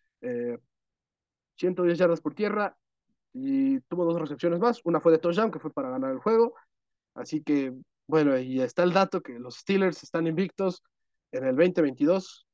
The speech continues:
cuando los Steelers corren para ciento cincuenta yardas como equipo.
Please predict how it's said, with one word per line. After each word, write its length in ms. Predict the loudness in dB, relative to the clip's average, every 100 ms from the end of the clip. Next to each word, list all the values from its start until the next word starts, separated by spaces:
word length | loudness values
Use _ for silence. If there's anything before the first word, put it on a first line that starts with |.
| _ _
cuando 460 | -2 0 2 0 -4
los 140 | -14
Steelers 320 | 0 2 2
corren 300 | 2 2 2
para 180 | 0 -8
ciento 340 | -6 -6 -4 -6
cincuenta 540 | -6 -8 -8 -8 -8
yardas 400 | -6 -6 -6 -10
como 160 | -12 -18
equipo. 380 | -20 -18 -18